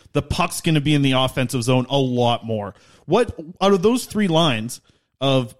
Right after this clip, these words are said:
you know, Pettersson's line with the Lotto line, Horvat's line now with Garland on it,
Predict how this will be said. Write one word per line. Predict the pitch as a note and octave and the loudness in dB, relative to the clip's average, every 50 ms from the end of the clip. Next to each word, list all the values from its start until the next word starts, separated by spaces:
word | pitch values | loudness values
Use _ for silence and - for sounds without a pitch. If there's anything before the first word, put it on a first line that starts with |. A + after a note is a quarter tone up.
| _ - | _ -4
you | D#3+ C#3 | -2 -2
know, | A#2+ | -2
Pettersson's | A#2 - - D3+ E3 F3+ F3 - F3+ F3 D#3+ D3 | 0 -2 -2 0 0 0 0 0 0 -2 0 0
line | D#3 D3+ D3+ | 0 0 2
with | D#3 D#3 | 0 0
the | - | -2
Lotto | D#3 D3 C3+ B2+ B2 B2 | 0 0 2 2 2 0
line, | A#2 A#2 A#2 A2+ A#2+ A#2+ | 0 0 0 0 -2 -2
Horvat's | - D3 D3 C#3+ D3+ D3 D3 - | 0 0 2 2 2 0 0 -2
line | C#3+ C3+ C3+ C#3 C#3 C3 | -2 -2 0 0 0 0
now | B2+ B2+ C3 | 0 0 0
with | C3+ C3 - | 0 -2 -2
Garland | C3 A2+ A#2 A#2 A#2 A2+ A2+ | -4 -4 -2 -2 -2 -4 -4
on | A2+ A2 A2 | -4 -4 -4
it, | A#2 B2 | -6 -8